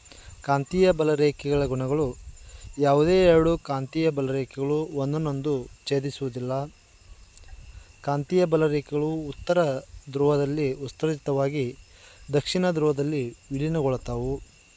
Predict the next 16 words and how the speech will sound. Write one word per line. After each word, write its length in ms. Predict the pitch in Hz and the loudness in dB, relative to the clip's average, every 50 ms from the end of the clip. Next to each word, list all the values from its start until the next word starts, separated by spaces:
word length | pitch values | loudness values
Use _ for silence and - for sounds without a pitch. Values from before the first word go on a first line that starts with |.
| - - - _ - - - _ - - - - - - - - - - - - - - - - - - - - - - - - - - | -20 -20 -20 _ -20 -20 -20 _ -20 -20 -20 -20 -20 -20 -20 -20 -20 -20 -20 -20 -20 -20 -20 -20 -18 -20 -20 -20 -18 -18 -18 -18 -8 2
ಕಾಂತದ 400 | - 151 156 170 175 - 185 170 | 4 4 4 4 4 0 6 6
ಒಳಭಾಗದಲ್ಲಿ 1080 | 185 175 165 156 156 151 151 160 160 156 160 151 156 147 147 151 156 160 165 165 165 - - | 8 8 8 6 6 6 6 4 4 4 2 0 0 -2 -2 -2 -2 -2 -2 -4 -6 -8 -4
ಕಾಂತದ 640 | - 143 143 147 147 - 151 151 160 143 131 127 139 139 135 | -2 -2 -2 -2 -4 -8 -4 -2 0 0 0 -2 -6 -6 -6
ದಕ್ಷಿಣ 400 | 143 143 - - - 170 170 170 | -6 -6 -4 -6 -6 -4 -4 -2
ಧ್ರುವದಿಂದ 420 | 160 160 151 151 139 139 139 135 | 0 2 0 0 0 0 -4 -2
ಉತ್ತರ 400 | 143 143 135 - - - 160 160 | -2 -4 -4 -6 -6 -2 0 0
ಧ್ರುವದೆಡೆಗೆ 440 | 151 139 135 127 120 127 127 143 147 | 0 0 -4 -6 -6 -4 -4 -4 -4
ಕಾಂತೀಯ 580 | - - 135 135 135 135 - - 170 165 160 139 120 123 - - - 135 | -4 -6 -10 -10 -10 -10 -10 -6 -2 -2 -2 -2 -6 -10 -14 -18 -14 -10
ಬಲ 180 | 127 131 135 135 | -8 -8 -6 -6
ರೇಖೆಗಳಿದಾವು. 760 | 131 147 147 - - 135 131 123 117 117 117 113 117 113 110 113 117 - - _ _ - - - - - - - - - - - - - - - - - - - - - - - - - - - | -6 -6 -8 -6 -8 -8 -8 -8 -8 -10 -10 -10 -10 -12 -14 -14 -18 -20 -20 _ _ -20 -20 -20 -20 -20 -20 -20 -20 -20 -14 -4 -2 -2 -2 -2 -6 -16 -20 -20 -20 -20 -20 -20 -20 -20 -10 -4
ಇನ್ನು 180 | 175 180 165 | -4 -4 -2
ಕಾಂತದ 440 | - - 156 160 170 165 185 180 180 | 2 2 2 2 4 2 2 2 2
ಧ್ರುವಗಳಲ್ಲಿ 600 | 170 165 160 160 165 151 156 156 151 151 151 160 | 2 4 4 6 6 6 4 2 2 2 0 -4
ಕಾಂತೀಯ 440 | - - 143 139 139 - 160 160 160 | -4 -4 -4 -4 -4 -4 0 0 0
ರೇಖೆಗಳ 480 | 147 143 147 135 - 143 139 139 143 143 | 2 0 -2 -2 -2 -4 -2 -2 -2 -2
ಸಾಂದ್ರತೆ 800 | 131 - 143 131 131 131 127 - 147 151 131 117 - - - | -2 -2 -4 -4 -4 -8 -8 -8 -8 -8 -8 -8 -12 -16 -20